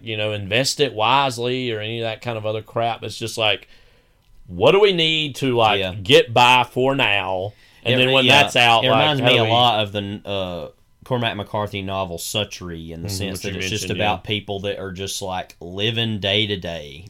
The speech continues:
Speaker 2: literally. And
Speaker 1: And,
Speaker 2: it's
Speaker 1: you know,
Speaker 2: like,
Speaker 1: there's people that
Speaker 2: "Got
Speaker 1: are,
Speaker 2: some
Speaker 1: like,
Speaker 2: money right now, but I don't know
Speaker 1: I
Speaker 2: what
Speaker 1: mean,
Speaker 2: I'm gonna
Speaker 1: like,
Speaker 2: do tomorrow,"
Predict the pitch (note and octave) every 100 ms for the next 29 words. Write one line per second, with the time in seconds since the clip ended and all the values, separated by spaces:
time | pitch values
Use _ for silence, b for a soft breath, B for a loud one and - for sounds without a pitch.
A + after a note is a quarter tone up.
0 | - G2 F#2 F2 F2+ F#2 G2+ C#3 C#3+ C#3
1 | C3+ - F#3 E3+ D3 C3+ C3 B2 B2 A#2+
2 | C3+ C3+ C3+ B2+ C3+ C3+ C3+ C3 A#2 F#2+
3 | F#2 G#2 G#2+ G2+ C#3+ C#3+ C3 C3 A2+ -